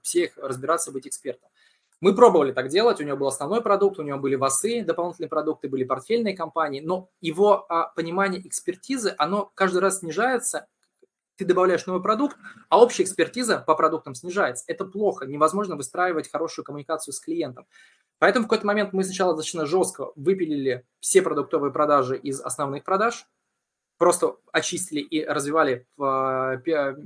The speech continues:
первым шагом то, что является там главным стримом генерации выручки.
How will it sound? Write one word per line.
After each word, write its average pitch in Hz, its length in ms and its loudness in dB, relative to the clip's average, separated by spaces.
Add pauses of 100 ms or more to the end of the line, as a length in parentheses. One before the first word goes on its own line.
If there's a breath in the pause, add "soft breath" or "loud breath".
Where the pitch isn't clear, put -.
(140)
первым 160 220 2
шагом 131 360 -2
то, 160 160 2
что 135 520 -2
является 131 440 -4
там 123 260 -8
главным 139 500 4
стримом 139 360 -6
генерации 135 440 -4
выручки. 214 500 -6